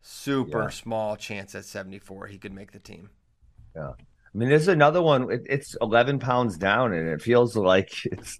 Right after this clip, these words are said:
Speaker 2: these dudes are gonna have a hard time going all the way down there. But then you put 'em up, and you're like, they're tiny for seventy-four. You know,
Speaker 1: Yeah.
Speaker 2: it's,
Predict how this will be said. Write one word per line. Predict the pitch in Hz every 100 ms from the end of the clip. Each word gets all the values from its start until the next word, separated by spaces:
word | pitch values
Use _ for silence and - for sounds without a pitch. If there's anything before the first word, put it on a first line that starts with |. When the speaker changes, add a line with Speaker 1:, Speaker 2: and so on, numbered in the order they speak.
| _
Speaker 2:
these | 104 107
dudes | 110 131 117 113
are |
gonna | 107 107
have | 98
a | 85
hard | 117 101 107
time | 107 110 98
going | 104 107
all | 104
the | 92
way | 87
down | 80 90 107
there. | 127 160 190 - - - _
But | - 131
then | 156
you | 160
put | 151 170
'em | 156
up, | 180 220 -
and | 139
you're | 143
like, | 147 151 -
they're | 160
tiny | 156 - 302 330 285
for | 131
seventy-four. | - 123 107 90 - 80 64
You | 80 110
know, | 123 143
Speaker 1:
Yeah. | 165
Speaker 2:
it's, | -